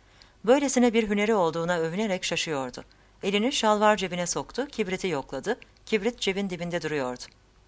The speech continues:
Birden sarsıldı, ürperdi, gökyüzüne baktı. Kartallar simsiyah bütün gökyüzünü kapamışlar. Birbirine sürtünen kanatlarının sesi geliyordu gecede. Gökyüzünde bir tuhaf, büyülü bir kaynaşma.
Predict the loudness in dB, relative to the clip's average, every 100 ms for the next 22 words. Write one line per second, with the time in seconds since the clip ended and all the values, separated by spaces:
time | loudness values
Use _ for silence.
0 | -4 0 2 2 4 2 4 0 0 -2
1 | -2 0 0 -2 -8 0 0 0 -4 -4
2 | -4 -6 -6 -10 -10 -20 -20 -20 0 4
3 | 6 6 6 6 6 0 2 2 2 0
4 | 0 2 2 -2 -4 -4 -2 -2 -2 -2
5 | -2 0 -2 -6 -14 -20 0 2 4 4
6 | 4 4 0 2 0 2 0 0 0 0
7 | -2 -2 -4 -2 -2 -2 -4 -6 -6 -6
8 | -6 -8 -12 -20 _ -20 _ -2 0 0
9 | 0 2 2 0 -2 2 4 2 -2 -2
10 | 0 4 2 2 0 0 -2 -2 -4